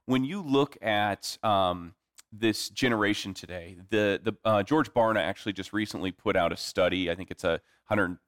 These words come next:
thirty page study or something that he put together. And for specifically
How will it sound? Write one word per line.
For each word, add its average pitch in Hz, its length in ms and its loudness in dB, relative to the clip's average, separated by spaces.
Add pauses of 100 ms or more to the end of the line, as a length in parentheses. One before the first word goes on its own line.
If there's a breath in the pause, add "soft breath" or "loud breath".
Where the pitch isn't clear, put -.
thirty 98 220 0
page 92 280 -6
study 90 360 0
or 85 40 -6
something 90 360 -8
that 78 100 -4
he 95 140 -10
put - 180 -6
together. 90 500 0 (380 soft breath)
And 113 500 0
for 131 300 0
specifically 120 1200 -2